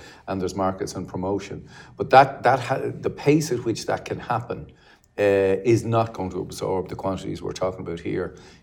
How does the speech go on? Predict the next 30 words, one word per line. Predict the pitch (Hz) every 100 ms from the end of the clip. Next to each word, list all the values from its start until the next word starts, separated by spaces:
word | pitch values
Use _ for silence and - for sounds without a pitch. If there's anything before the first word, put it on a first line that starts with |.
| _
in | 123 104
five | 95 98 120
years, | 92 85 78
never | 95 87
mind | 92 101 95 85 - - -
in, | 92
in | 95 98
a | 92
year | 95 90 98
overnight. | 90 90 98 98 95 - - - - -
So | - 147 147 131 139 - - - - -
my | 127 131 170 175 160
sense | - 131 113 -
of | 95
this | 104 95 -
is | 107 95 -
that | 98 92 - - - - -
if | -
you | 104
go | 110
back | 117 156 151
about | 117 110
five | - 107 98
years | 92 92
ago, | 80 95 113
the | 107
Russian | 98 107 101 95
market | 95 95 95 95 -
closed | - 95 95 92 87
for, | - - 98 95 87 82